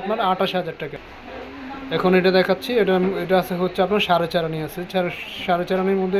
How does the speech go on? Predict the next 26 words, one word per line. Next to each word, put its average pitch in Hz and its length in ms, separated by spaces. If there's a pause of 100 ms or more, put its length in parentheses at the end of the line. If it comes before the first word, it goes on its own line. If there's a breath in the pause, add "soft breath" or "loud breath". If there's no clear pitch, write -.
একটু 190 160 (640 loud breath)
ইউনিক 185 300 (100)
এবং 170 100 (120)
মোটা, 175 220 (100)
যারা 160 140 (100)
একটু 160 120 (100)
ভালো 156 220
রিং 175 100 (100)
মজবুতের 175 420
মধ্যে 165 260
নিতে 170 220
চান, 220 200
তো 196 60 (200)
ওনারা 160 320
এটা, 160 200
আহ, - 680
নিতে 180 240
পারেন 180 200 (140)
রেগুলার 165 460
পরার 156 260
জন্য। 156 140 (220)
এই 175 140
রিংগুলা 202 340 (260)
আসলে 196 220 (500 loud breath)
সব 175 180 (120)
ধরনের, 185 260